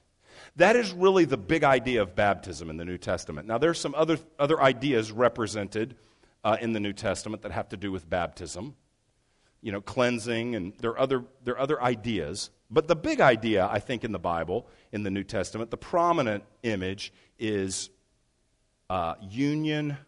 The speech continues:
with Christ. That's the big idea. So, is that found anywhere else in the Bible, that we see baptism associated with our union and connection, our vital union with Jesus?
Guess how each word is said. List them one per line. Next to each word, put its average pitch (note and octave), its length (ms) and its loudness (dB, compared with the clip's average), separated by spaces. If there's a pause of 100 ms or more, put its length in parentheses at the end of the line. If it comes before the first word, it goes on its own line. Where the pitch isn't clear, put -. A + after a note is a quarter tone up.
(140)
with G#2 520 -4 (320)
Christ. - 760 -8 (520)
That's - 180 -8
the A#2 80 -6
big G#2 160 -6
idea. G2+ 380 -6 (1160)
So, A2 460 2 (640)
is G2 140 -4
that A2 180 -2
found A2+ 220 0
anywhere A2+ 280 0
else A#2 160 2
in B2 80 -8
the A2+ 60 -4
Bible, A#2+ 440 -4
that E2+ 300 -6 (400)
we G2 120 0
see F#2+ 200 -6
baptism C3 760 0
associated G#2 720 -4
with F2 300 -8
our A#2+ 460 2 (560)
union F#2+ 600 -6
and E2 120 -14
connection, G2+ 540 -8
our C#2 160 -8 (220)
vital A#2 540 0
union F2 380 -6
with D2+ 140 -16
Jesus? D#2+ 440 -12